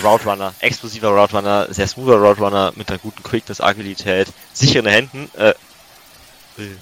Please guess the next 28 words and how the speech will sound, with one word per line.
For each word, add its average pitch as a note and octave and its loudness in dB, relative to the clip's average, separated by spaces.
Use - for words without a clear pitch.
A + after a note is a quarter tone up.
sehr C#3+ 6
sicheren A2+ -4
Händen A2 -6
sogar, A2 6
hatte A#2 -2
eine G#2+ -16
Drop A#2 2
Rate A#2 2
von G#2 -6
null B2 0
Prozent A2+ 0
in - -
der G2 -8
letzten F2+ -6
Saison. F#2 -2
Der F#2+ -6
macht A2+ 4
den C#3+ -8
Ball A#2 2
in A2 -10
Traffic A2 -8
fest, A#2 2
das G2+ -14
ist - -14
alles A#2+ 4
kein A2+ 0
Problem. A2 2
Das G2+ -6